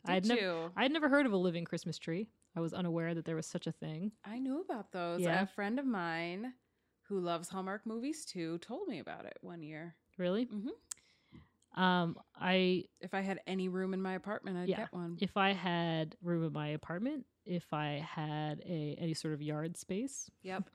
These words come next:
Speaker 2: <laughs> if I lived in a climate where a fir tree could actually thrive. <laughs>
Speaker 1: Many, many ifs. <laughs>
Speaker 2: Many ifs. Uh, I like that it's a thing, though.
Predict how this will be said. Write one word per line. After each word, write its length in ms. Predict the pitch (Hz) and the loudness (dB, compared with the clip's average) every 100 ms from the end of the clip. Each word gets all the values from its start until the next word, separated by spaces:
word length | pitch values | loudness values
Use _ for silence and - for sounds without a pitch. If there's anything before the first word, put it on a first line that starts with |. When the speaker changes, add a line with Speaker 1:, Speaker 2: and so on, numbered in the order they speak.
| - | -20
Speaker 2:
<laughs> 200 | - _ | -20 _
if 140 | 185 - | -6 0
I 80 | 165 | 2
lived 240 | 165 165 | 2 0
in 60 | 160 | -2
a 60 | 147 | -4
climate 480 | - 147 160 180 | -4 -4 -2 -4
where 140 | 156 151 | -4 -4
a 160 | 143 | -4
fir 240 | 151 - 147 | -4 -4 -6
tree 320 | - 160 156 | -4 -2 0
could 160 | 180 247 | 2 4
actually 340 | 190 - 196 | 6 6 4
thrive. 520 | 180 180 165 202 294 - - | 4 4 4 2 0 0 -2
<laughs> 40 | |
Speaker 1:
Many, 360 | 185 208 233 269 160 | 0 6 6 6 4
many 280 | 214 262 - | 2 2 2
ifs. 520 | 165 147 - 320 330 | -2 -2 -2 -2 2
<laughs> 100 | 277 | 6
Speaker 2:
Many 220 | 233 240 202 | 10 12 12
ifs. 280 | 160 - - - - - - - | 8 0 -18 -18 -16 -18 -14 2
Uh, 260 | 175 175 - | 4 4 4
I 80 | |
like 220 | 180 208 214 | 2 2 2
that 120 | 240 | 0
it's 100 | 240 | 0
a 80 | 262 | -2
thing, 260 | 285 226 | 0 0
though. 300 | 160 151 170 | 0 0 -2